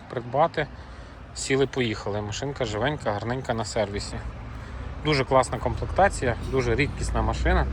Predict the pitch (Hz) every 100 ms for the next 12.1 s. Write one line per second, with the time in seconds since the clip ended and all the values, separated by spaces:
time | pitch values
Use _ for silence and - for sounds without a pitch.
0 | - - - - - - - - - -
1 | - - - - - 127 120 143 135 -
2 | - 143 139 139 127 160 214 170 131 131
3 | - 151 143 - 143 - 143 - 143 -
4 | - 139 143 131 139 123 131 127 147 190
5 | - - - - - - - - - -
6 | - - - - - 143 - 127 110 110
7 | 110 110 107 110 - - - - 135 -
8 | 127 143 135 - 139 127 127 - 196 -
9 | - - - - - - - - - -
10 | - - - - - - - 127 127 120
11 | 120 113 110 123 120 120 113 185 185 156